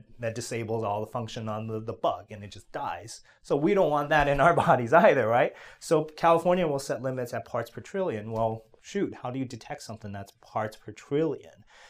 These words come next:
And so the importance of this in-, piece of equipment, it's very specific, so it, you can tell it, "Look for this pesticide," and then measure how much is it. And that's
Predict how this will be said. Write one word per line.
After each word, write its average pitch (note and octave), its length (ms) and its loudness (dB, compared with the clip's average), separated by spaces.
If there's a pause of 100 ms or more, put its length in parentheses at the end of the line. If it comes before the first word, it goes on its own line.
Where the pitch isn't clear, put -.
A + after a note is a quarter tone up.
(100)
And A#2 200 -4
so C3 100 -4
the A#2+ 80 -2
importance B2+ 440 -2
of G#2 80 -6
this A#2 200 -6
in-, B2+ 140 -8
piece B2 220 -10
of G2 100 -14
equipment, A2+ 580 -6 (480)
it's A#2 260 -4
very B2+ 260 -2
specific, C3 680 -6
so A2 180 -4
it, G#2+ 240 -4
you A2 160 -8
can A2 160 -8
tell D#3+ 260 2
it, - 120 -8 (180)
"Look A2+ 400 0
for A2+ 460 -2 (120)
this A2 380 -6
pesticide," - 760 -8 (600)
and A2+ 240 -2
then A#2 440 0 (540)
measure A2 440 -2
how E2+ 160 -12
much D#2+ 260 -12
is - 160 -16
it. - 60 -20 (340)
And G#2 160 -8
that's G#2+ 320 -2